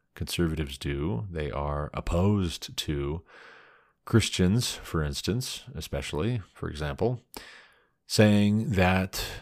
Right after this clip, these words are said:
certain behaviors which have become commonplace, which have been,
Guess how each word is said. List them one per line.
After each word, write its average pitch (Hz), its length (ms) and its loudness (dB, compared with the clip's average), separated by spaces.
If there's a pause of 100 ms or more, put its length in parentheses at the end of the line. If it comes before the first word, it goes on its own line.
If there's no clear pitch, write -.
(260)
certain 101 440 2
behaviors 82 680 0
which 90 180 -6
have 80 140 -10
become 71 580 -6
commonplace, 78 840 -2
which 78 140 -8
have 67 180 -12
been, 71 360 -6